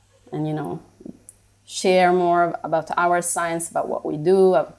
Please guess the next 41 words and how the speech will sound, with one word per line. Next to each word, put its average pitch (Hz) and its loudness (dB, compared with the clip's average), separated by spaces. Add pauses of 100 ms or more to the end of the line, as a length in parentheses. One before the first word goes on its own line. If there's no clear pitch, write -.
(120)
share 147 -6
our 160 0
models. 156 -6
And 170 -4
I 165 -4
think 165 -6
pancreatic 180 -2
cancer 156 -10
community 151 -14
here 151 -14
in 147 -10
the - -8
U - -8
K - -12 (380)
has 156 -10
the - -10
potential - -12
to - -18
do 151 -10
that, 170 -8
because 151 -14
we 156 -6
are 147 -6 (340)
maybe 175 2
a 175 2
smaller 160 0
community 156 -6
than 147 -8 (120)
in 156 -4
the 151 -4
States. - -4 (320)
Um, 151 -8 (420)
but 156 -2
I 156 -2
think 156 -12
that 147 -8
by 151 -4
joining 151 -6
forces, - -10
we 151 -12
could - -18